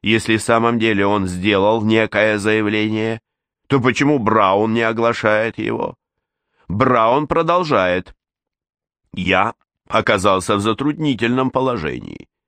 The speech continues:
Я знал, что доктор Кук не взошёл на гору Маккинли. Баррил мне так сказал. И кроме того, я знал это точно так же, как любой житель Нью-Йорка знает, что ни один человек не сможет дойти до Бруклинского моста,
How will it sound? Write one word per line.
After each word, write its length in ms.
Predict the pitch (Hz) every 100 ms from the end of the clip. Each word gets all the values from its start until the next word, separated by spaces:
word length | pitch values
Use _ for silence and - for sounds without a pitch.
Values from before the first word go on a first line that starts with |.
| _ _ _ _
Я 180 | 101 117
знал, 300 | 101 113 107
что 260 | - 101
доктор 520 | 87 95 90 - 85 78
Кук 320 | 95 101 92
не 180 | 92 92
взошёл 580 | 85 95 - 90 85
на 200 | 87 95
гору 320 | 92 98 92 92
Маккинли. 800 | 95 90 - 76 78 82 127 139 _ _ _ _ _ _
Баррил 520 | - 185 185 120 92 101
мне 240 | 110 107
так 260 | - 101 -
сказал. 640 | - 101 82 82 98 123 _ _ _ _ _ _
И 80 | 110
кроме 360 | 104 127 123 123
того, 260 | 123 113
я 180 | 117 104
знал 340 | 92 98 104 104
это 280 | 101 98
точно 420 | 90 90 85 90 85
так 300 | 85 82 80
же, 240 | 104 110 _ _ _ -
как 220 | 113 -
любой 360 | 104 92 113 104
житель 420 | 110 107 95 90
Нью-Йорка 540 | 92 87 101 92 98
знает, 360 | 82 90 92 82
что 220 | - 95
ни 140 | 87
один 340 | 90 82 92 95
человек 560 | - 80 80 90 98
не 120 | 98 87
сможет 460 | 82 104 95 87
дойти 380 | 82 87 - 95
до 200 | 85 92
Бруклинского 720 | 82 95 - 90 85 90 90
моста, 540 | 90 87 - 85 85